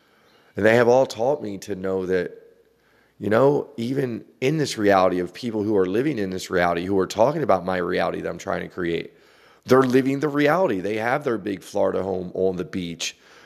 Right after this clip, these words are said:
They're building, like, there's a guy, Justin, You Are the Creators. Go look him up on YouTube, right? He is literally telling you, "Look, it's all bullshit."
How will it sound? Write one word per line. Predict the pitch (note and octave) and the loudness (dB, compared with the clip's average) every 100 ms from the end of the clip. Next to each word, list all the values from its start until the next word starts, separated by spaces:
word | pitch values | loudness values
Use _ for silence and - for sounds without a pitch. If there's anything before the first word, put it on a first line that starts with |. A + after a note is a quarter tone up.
| - - | -20 4
They're | A#2+ A#2+ | 6 6
building, | G2+ B2+ D3+ A#2+ G#2 F#2+ _ F#2+ | 6 4 4 -2 -6 -12 _ -6
like, | G#2 F#2 | -6 -2
there's | A#2+ A#2+ | -4 0
a | |
guy, | C3 C3 | 2 2
Justin, | G2 A2+ C3 G#2 F2+ | 4 0 0 -4 -4
You | G#2 A2+ | 0 4
Are | A#2 | 4
the | A#2 | 2
Creators. | - B2+ A#2 C#3 G#2 F2 | -6 -2 0 0 -2 -4
Go | D#2+ A2 | 0 0
look | C3 D3 | 0 -6
him | C3+ | -6
up | C3+ | -4
on | C3+ | -2
YouTube, | C#3 D#3 E3+ F#2+ E2+ E2 | -2 -2 -2 -2 -4 2
right? | F#2 A#2+ - - - _ _ - | 2 2 -2 -20 -20 _ _ -10
He | - D3 F3 | 0 2 4
is | C3 A#2 | 4 4
literally | A2+ A#2 D3 | 2 2 0
telling | C#3+ D3+ F#3+ G3+ | -2 -2 -2 -2
you, | C3 F#2 | -2 -4
"Look, | A2+ E3+ - | -2 -4 -2
it's | C3+ - | -4 -2
all | G2+ A2+ C#3+ | -2 2 2
bullshit." | D3+ F3+ F3 - G2 E2 - - | 2 0 0 0 0 0 -4 -14